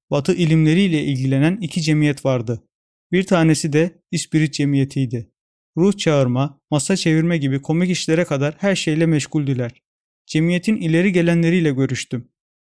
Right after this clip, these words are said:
Ruhun varlığına tam olarak inandıklarını gördüm. Ama bu konuda ortaya koydukları kanıtlar bana göre sadece hayal gücünün bir takım uydurmalarından ibaretti. Manyetizmle ilgilenen bir cemiyetle de görüştüm.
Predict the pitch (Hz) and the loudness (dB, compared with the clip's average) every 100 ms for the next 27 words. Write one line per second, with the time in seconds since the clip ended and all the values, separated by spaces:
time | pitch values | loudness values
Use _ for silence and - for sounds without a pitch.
0 | 143 143 147 196 185 156 139 135 127 175 | -2 2 4 4 4 2 2 0 0 0
1 | 185 160 151 170 175 160 156 151 - 156 | 2 2 0 -2 0 2 2 0 0 2
2 | 165 139 123 117 117 _ _ _ 185 196 | 2 0 -2 -4 -8 _ _ _ -2 0
3 | 180 202 180 156 143 143 139 185 190 175 | 2 0 0 0 0 0 0 0 0 0
4 | 147 143 143 139 139 135 - 143 170 _ | 0 -2 -2 -2 -2 -2 -2 -4 -4 _
5 | _ 160 190 180 156 143 180 180 156 151 | _ 0 2 2 0 0 0 0 0 0
6 | 170 151 170 175 151 139 147 175 - 185 | 0 2 2 0 -2 0 0 -2 -2 0
7 | 190 160 175 175 156 151 156 151 147 139 | 0 0 -2 -2 -2 0 0 0 0 -2
8 | 151 175 160 147 151 143 139 - 117 - | -2 -2 -2 -2 0 -2 -4 -8 -8 -10
9 | _ _ _ _ _ _ _ _ _ 151 | _ _ _ _ _ _ _ _ _ 0
10 | 160 180 180 214 202 170 151 147 139 143 | 2 2 2 2 4 4 4 0 0 0
11 | 143 170 170 170 151 160 165 170 151 139 | 2 2 0 0 0 2 2 0 -2 -2
12 | 131 127 120 - 127 104 | 0 -2 -4 -6 -8 -8